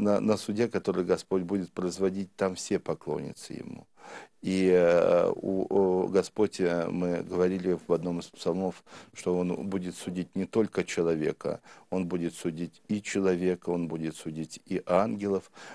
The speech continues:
Он будет, э, судить и, м, э, э, демонов.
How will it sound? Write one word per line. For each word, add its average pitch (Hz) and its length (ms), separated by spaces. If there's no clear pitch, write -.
Он 92 320
будет, 87 380
э, 85 460
судить 90 580
и, 90 240
м, 87 720
э, 85 720
э, 85 960
демонов. 95 640